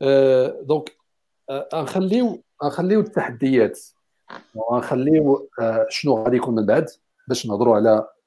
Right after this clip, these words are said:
على هاد المواطنين، شنو غادي يقدروا يصدر منهم كرد فعل مستقبلًا.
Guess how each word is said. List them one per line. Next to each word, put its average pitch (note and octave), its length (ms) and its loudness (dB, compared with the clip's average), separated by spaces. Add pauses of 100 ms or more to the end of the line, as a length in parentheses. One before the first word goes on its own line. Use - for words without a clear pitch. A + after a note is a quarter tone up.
على G2+ 180 -2
هاد G#2 200 2
المواطنين، G#2+ 680 0
شنو A2 280 -2
غادي G#2+ 140 2
يقدروا A2 280 -4
يصدر G#2+ 280 -6
منهم G2+ 280 -8
كرد G2 300 -10
فعل F#2+ 200 -18
مستقبلًا. A#2 640 -10